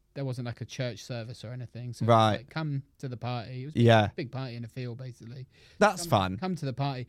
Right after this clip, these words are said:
Speaker 2: Yeah.
Speaker 1: But where you st-, when you have to start drawing the lines of people you invite and people you don't invite,
Speaker 2: Yeah.
Speaker 1: tough.
Speaker 2: Yeah.
Speaker 1: Really tough to start, like, how well do you know someone? Like, do you think they make the cut?
Speaker 2: Yeah, that's it.
Speaker 1: I thought I came up with a brilliant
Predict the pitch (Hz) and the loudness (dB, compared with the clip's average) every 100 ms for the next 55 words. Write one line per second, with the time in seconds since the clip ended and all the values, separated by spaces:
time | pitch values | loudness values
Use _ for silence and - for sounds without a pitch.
0 | - 127 131 175 143 127 156 175 180 196 | 4 6 6 4 0 -2 0 2 2 -2
1 | - 170 180 202 - - 139 147 175 160 | -6 -4 -2 -2 -6 -6 -4 -2 -2 -2
2 | 170 147 127 156 147 135 139 131 139 131 | -2 -4 -4 -4 -4 -2 -2 -2 -2 -4
3 | 117 143 135 127 135 127 113 117 120 113 | -6 -8 -8 -6 -6 -6 -8 -8 -8 -2
4 | 110 120 120 113 104 95 _ _ - - | 6 8 10 8 6 2 _ _ -14 -14
5 | - 135 131 104 - - 110 110 117 113 | -4 -2 0 -4 -12 -2 4 8 8 8
6 | 110 104 175 160 143 - 151 123 - 123 | 8 6 6 4 0 -2 -4 -4 -8 -12
7 | - 139 131 120 131 127 123 - - - | -4 -4 -4 -6 -6 -6 -8 -14 -20 -20
8 | - - - 170 147 160 151 139 147 143 | -20 -12 -2 0 2 2 0 -2 -4 -2
9 | 143 - 120 117 113 110 113 117 123 147 | -2 -4 -6 -6 -8 -10 -10 -12 -8 -6
10 | 143 135 139 139 135 - 120 - 131 110 | -4 -2 0 0 -4 -8 -14 -10 -8 -8
11 | - - 113 120 147 156 151 160 165 - | -10 -2 6 10 10 8 6 2 -2 0
12 | 185 196 143 101 220 247 170 170 175 175 | 4 6 6 6 6 4 2 2 0 0
13 | 151 143 131 165 180 170 143 131 | 0 -4 -2 0 2 2 0 -2